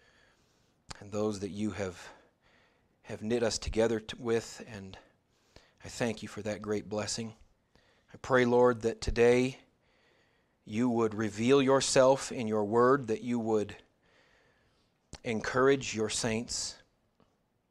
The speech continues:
warn and instruct and admonish us,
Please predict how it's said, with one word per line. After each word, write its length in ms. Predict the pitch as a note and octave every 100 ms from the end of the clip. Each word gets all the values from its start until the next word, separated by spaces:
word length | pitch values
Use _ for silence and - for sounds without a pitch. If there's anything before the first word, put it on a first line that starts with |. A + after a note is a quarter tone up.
| _ _
warn 440 | - A2+ B2+ B2+ C3+
and 100 | A2
instruct 680 | G#2+ - - B2 B2 - - _ _ _ _ _ _
and 100 | G#2+
admonish 580 | G2 G#2 A#2+ C3 B2+ -
us, 480 | C#3+ D3 - -